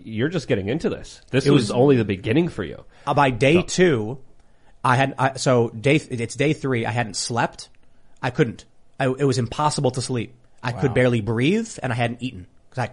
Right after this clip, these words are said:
Speaker 3: Yeah.
Speaker 2: couldn't. I, I was struggling to eat. So, uh, thankfully, I have a very amazing girlfriend who was helping take care of me while I'm sick. And finally, I got to the point where I was like,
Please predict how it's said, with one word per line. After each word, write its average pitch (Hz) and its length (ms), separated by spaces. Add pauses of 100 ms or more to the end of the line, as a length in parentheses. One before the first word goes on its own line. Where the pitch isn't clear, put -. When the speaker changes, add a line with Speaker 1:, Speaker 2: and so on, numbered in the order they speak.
Speaker 3:
Yeah. 107 100
Speaker 2:
couldn't. 117 440
I, 113 200
I 117 80
was 107 80
struggling 117 420
to 110 60
eat. 104 200 (800)
So, 127 800
uh, 104 540 (640)
thankfully, 139 680
I 120 120
have 113 640
a 113 200
very 120 240
amazing 117 320
girlfriend 117 420
who 117 80
was 107 120
helping 107 260
take 101 180
care 110 160
of 117 80
me 120 140
while 107 180
I'm 98 120
sick. - 400 (480)
And 117 680
finally, 131 560
I 117 60
got 120 100
to 120 60
the 120 60
point 123 260
where 110 120
I 107 60
was 107 140
like, 104 400